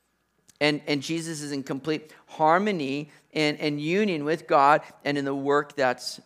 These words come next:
being done here. So Paul now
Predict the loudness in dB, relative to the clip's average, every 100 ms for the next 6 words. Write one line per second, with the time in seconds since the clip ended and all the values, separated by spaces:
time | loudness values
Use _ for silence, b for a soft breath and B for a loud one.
0 | -12 -8 -6 -6 -4 -4 -4 -6 -8 -8
1 | _ _ _ _ _ _ _ -20 B B
2 | -4 2 4 4 B B 2 6 8 6
3 | 4 4 2